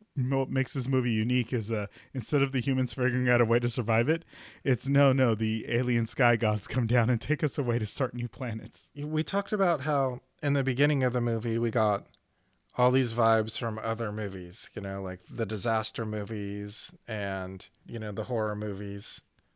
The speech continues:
Speaker 2: But the end to me was completely out of Close
Speaker 1: Mm-hmm.
Speaker 2: Encounters of the Third Kind. Like, it, it really, like, mirrored that to me with the opposite situation of,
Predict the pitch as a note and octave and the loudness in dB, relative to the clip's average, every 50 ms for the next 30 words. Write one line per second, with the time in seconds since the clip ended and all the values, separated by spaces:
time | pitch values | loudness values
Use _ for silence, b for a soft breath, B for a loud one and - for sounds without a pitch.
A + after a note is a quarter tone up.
0 | _ _ _ - C3 B2+ - C#3 - - C3+ D3 E3+ F#3+ F#3 - - C#3+ A#2+ A#2 | _ _ _ 2 2 2 2 0 0 2 4 4 4 2 2 0 0 0 0 2
1 | A2+ B2+ D#3 F3 G3 G3 - _ _ C#3 B2+ B2 B2 A2+ G2+ - - - - _ | 2 2 2 2 0 -2 -4 _ _ 2 4 4 4 4 2 -2 -4 -4 -8 _
2 | _ _ _ _ _ _ _ _ - - _ _ _ _ - - D#3 C#3+ - - | _ _ _ _ _ _ _ _ -20 -20 _ _ _ _ -4 -2 2 4 4 4
3 | D3+ D3+ D3+ C#3+ C#3 C3 C3 - A2 A2+ A2+ A2+ A#2 A#2 G#2+ G#2 G2+ G2 F#2+ - | 4 4 4 2 2 0 2 2 2 2 2 2 2 2 4 4 2 0 -2 -6
4 | - - - - - - - - - _ - - C#3+ C3 - - B2+ A2 F#2+ B2 | -12 -16 -18 -20 -20 -20 -20 -20 -18 _ -4 0 0 2 2 0 0 -2 0 2
5 | A2 A2 A2+ A2+ A2+ A2+ A2 A#2 A2 A2+ G2+ G2+ - - A2 G#2+ G#2+ G2 - G#2 | 2 2 2 2 0 -2 -2 -4 -6 -6 -8 -10 -6 -4 -4 -4 -4 -4 -4 -4
6 | G2+ G2+ G#2 A2 B2 C#3 - - _ _ _ _ _ _ _ _ _ _ _ _ | -2 -2 -2 -2 -4 -4 -6 -10 _ _ _ _ _ _ _ _ _ _ _ _
7 | _ _ _ _ _ _ _ _ - B2+ B2+ A#2+ - - D#3 D3 C#3+ D3 - D#3 | _ _ _ _ _ _ _ _ -4 -2 -2 -2 -2 0 2 4 4 4 2 0
8 | D3 C3 B2 A#2+ B2 C3 D3 D3+ C#3 C3 B2 A#2+ A2+ A2+ A2 G#2 - B2 A2+ A#2 | 0 0 -2 0 4 6 6 6 8 6 6 6 6 4 4 2 0 -4 -4 -2
9 | A2+ A2+ A#2 A2+ A2 G#2+ G2+ G#2+ G2+ G#2+ - - - A2 A2+ A#2 A2 F#2+ F#2 G#2 | 0 2 2 2 2 2 0 0 -2 -2 -4 -6 -6 -4 -2 -2 -2 -4 -6 -8
10 | - _ - C3+ B2+ B2 - - - - _ _ _ _ _ _ - C#3 C3 - | -12 _ 0 2 2 2 2 -2 -8 -20 _ _ _ _ _ _ -2 0 2 4
11 | C3+ B2+ B2 - - C#3 A#2+ - - B2 G#2 G#2 A2 - _ - - - - B2+ | 4 4 4 4 4 2 2 2 2 2 0 0 -4 -8 _ -6 -2 -2 0 0
12 | - - A#2+ A2+ A#2+ B2+ B2 - - A2+ G2+ G2 G2+ G#2 G#2+ G#2+ B2 - - A#2+ | -2 0 0 2 2 2 2 2 0 0 -2 -2 -4 -6 -8 -10 -14 -8 -4 -2
13 | A2+ A2 G#2+ G#2+ G#2+ G#2+ G#2 G2+ - - - | 0 0 2 0 0 -2 -2 -6 -10 -12 -14